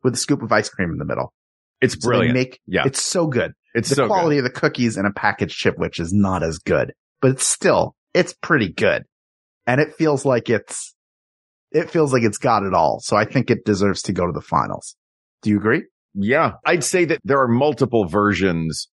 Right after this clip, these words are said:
Speaker 2: of, how does this sound? I think we take
Speaker 1: Mm.
Speaker 2: one great ice cream sandwich, or maybe two. I think we, I, I wanna take
Speaker 1: They're
Speaker 2: the classic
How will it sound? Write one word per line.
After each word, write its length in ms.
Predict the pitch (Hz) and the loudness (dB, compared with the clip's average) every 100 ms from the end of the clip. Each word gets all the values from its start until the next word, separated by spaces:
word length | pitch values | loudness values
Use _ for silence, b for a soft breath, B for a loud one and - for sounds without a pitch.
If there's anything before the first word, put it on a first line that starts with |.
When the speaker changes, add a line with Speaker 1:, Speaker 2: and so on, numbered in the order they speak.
| _ _ _ _ _ | _ _ _ _ _
Speaker 2:
of, 500 | 104 98 92 87 80 - - _ - | 0 2 2 0 -4 -10 -20 _ -8
how 160 | 135 | 0
does 120 | 147 104 | 0 0
this 120 | 95 | 0
sound? 200 | 87 80 | 0 0
I 60 | 123 | 0
think 120 | 139 | 0
we 80 | 131 | 0
take 160 | 135 98 | 0 0
Speaker 1:
Mm. 160 | 104 | 0
Speaker 2:
one 320 | 123 127 117 80 | 2 2 2 0
great 640 | 92 101 113 113 - - - | 0 2 2 2 -2 -8 -2
ice 220 | 101 98 | 0 0
cream 280 | - 104 92 | -2 -2 -2
sandwich, 760 | 90 90 85 78 78 - - - - | -2 -2 0 0 -2 -2 -10 -14 -4
or 100 | 135 | -2
maybe 300 | 143 131 107 | 0 0 0
two. 240 | - 80 71 | -2 -4 -2
I 80 | 104 | 0
think 160 | 139 | 0
we, 140 | 131 143 | 0 -2
I, 180 | 156 175 | 0 0
I 200 | 185 190 | 2 0
wanna 200 | 180 143 | 0 0
take 180 | 123 110 | 0 0
Speaker 1:
They're 100 | 131 | 2
Speaker 2:
the 40 | |
classic 180 | 185 | 0